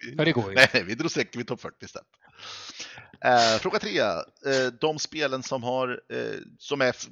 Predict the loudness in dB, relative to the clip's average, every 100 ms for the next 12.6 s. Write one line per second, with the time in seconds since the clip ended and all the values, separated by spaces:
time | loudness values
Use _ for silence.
0 | -16 -6 0 0 -2 -6 -6 -8 -10 -8
1 | -8 -8 -10 -10 -8 -10 -10 -8 -8 -6
2 | -6 -6 -8 -2 -2 0 -4 -6 -14 -18
3 | -18 -20 _ _ -10 -8 -8 -10 -12 -16
4 | -20 -20 -20 -20 _ -20 -20 -20 _ -2
5 | -2 -4 -10 -12 -12 -12 -12 -18 _ -6
6 | -2 -2 -4 -8 -6 -4 -2 -2 -4 -8
7 | -10 -12 -10 -10 -10 -14 -6 -4 -4 _
8 | _ -2 0 0 -2 -2 0 0 0 -6
9 | -10 -8 -6 -8 -12 -14 -14 -16 _ -6
10 | -6 -12 -20 -20 -16 0 2 4 2 0
11 | 2 2 0 -6 -6 -6 -6 -8 -10 -12
12 | -16 -14 -14 -14 -20